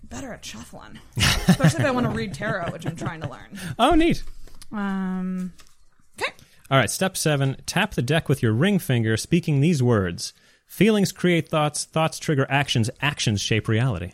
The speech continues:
Speaker 1: With my index finger, like, just like that. I tap
Speaker 2: Uh,
Speaker 1: it.
Speaker 2: your ring finger.
Speaker 1: Ring finger.
Speaker 2: Mm.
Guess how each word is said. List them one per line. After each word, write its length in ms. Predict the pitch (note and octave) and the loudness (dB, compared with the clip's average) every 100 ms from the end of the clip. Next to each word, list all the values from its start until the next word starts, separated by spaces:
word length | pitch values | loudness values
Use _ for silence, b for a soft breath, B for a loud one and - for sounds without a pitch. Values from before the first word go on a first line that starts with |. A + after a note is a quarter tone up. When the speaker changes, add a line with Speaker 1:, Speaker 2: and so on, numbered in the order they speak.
| - B B B | -14 B B B
Speaker 1:
With 180 | G#3+ - | -6 -4
my 120 | G3+ - | -6 -2
index 360 | A3 G#3 F3 - | -2 -2 -4 -10
finger, 220 | F3 D#3 | -12 -12
like, 160 | D#3 - | -14 -14
just 160 | F3+ | -18
like 120 | F3+ - | -16 -12
that. 100 | - | -10
I 120 | E4+ | -8
tap 140 | - | 0
Speaker 2:
Uh, 100 | A#2 | 4
Speaker 1:
it. 80 | A2+ | 4
Speaker 2:
your 100 | G#2+ | 4
ring 280 | G#2+ F3 A3 | 2 2 2
finger. 280 | - F#2+ A3+ | 0 0 0
Speaker 1:
Ring 160 | B3+ | 0
finger. 300 | B3 G#3 C#3+ | -2 -6 -10
Speaker 2:
Mm. 280 | A2+ C#3 A#2 | -10 -8 -8